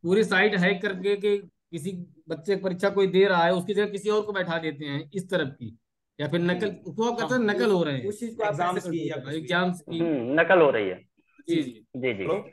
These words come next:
Speaker 2: अ, देखिए, नकल हो रही है, इसका कारण मेरी तरफ,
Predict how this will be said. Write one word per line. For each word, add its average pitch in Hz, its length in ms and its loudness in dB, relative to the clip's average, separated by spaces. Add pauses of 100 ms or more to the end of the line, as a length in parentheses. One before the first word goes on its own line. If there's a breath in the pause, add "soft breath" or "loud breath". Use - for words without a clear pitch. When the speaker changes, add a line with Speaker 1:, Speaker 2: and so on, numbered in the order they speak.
(580)
Speaker 2:
अ, 127 140 4
देखिए, 135 460 4
नकल 196 460 2
हो 175 260 0
रही 196 160 2
है, 196 160 0
इसका 196 220 -4
कारण 180 460 2 (160)
मेरी 151 440 -4
तरफ, 160 280 -4